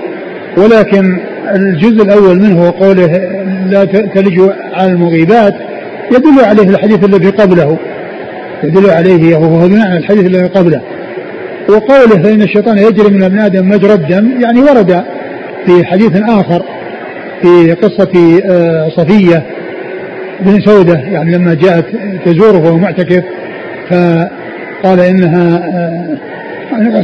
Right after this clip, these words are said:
صفية، قال إنها صفية بنت حيي، قال، آه، قال، آه، سبحانه، قال: "إن الشيطان يجري من آدم مجرى الدم".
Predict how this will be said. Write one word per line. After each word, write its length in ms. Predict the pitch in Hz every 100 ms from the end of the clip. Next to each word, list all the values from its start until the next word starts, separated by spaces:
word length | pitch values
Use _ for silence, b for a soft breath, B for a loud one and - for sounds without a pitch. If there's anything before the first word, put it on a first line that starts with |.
| 196
صفية، 340 | 170 220 175
قال 200 | 156 180
إنها 160 | 175 170
صفية 340 | 185 208 185
بنت 200 | 180 165
حيي، 380 | 170 190 185 160 - - - - - -
قال، 160 | 185 185 180 220
آه، 340 | 196 180 175 180 - - - -
قال، 240 | 185 180
آه، 260 | 196 185 180 180
سبحانه، 320 | 151 185 180
قال: 200 | 180 190
"إن 140 | 180 180
الشيطان 340 | 185 190 185
يجري 260 | 185 175 175
من 120 | 185
آدم 280 | 185 175 180
مجرى 220 | 170 170
الدم". 340 | 151 196 170